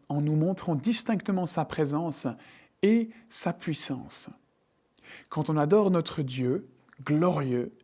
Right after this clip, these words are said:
il fait connaître sa gloire en nous.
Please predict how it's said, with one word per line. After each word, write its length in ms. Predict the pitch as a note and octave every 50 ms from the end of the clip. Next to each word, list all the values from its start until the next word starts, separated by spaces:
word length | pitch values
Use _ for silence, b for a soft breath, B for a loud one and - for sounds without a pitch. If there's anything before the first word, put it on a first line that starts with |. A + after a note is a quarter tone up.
| b b b b b b b -
il 160 | D#3+ D3+ C3+
fait 220 | - - C3+ B2+
connaître 680 | - - - F#3 D#3+ D#3 D3+ C#3+ C3 A#2 - - - A#2 A2 b b b b b b
sa 280 | - - - F3+ E3+ D#3+
gloire 600 | D#3 D3+ C#3+ C3 B2 A#2 G#2+ G2+ - - - _ _ _ _ _ -
en 160 | C3+ C#3 C#3
nous. 220 | B2 A#2 G#2+ G#2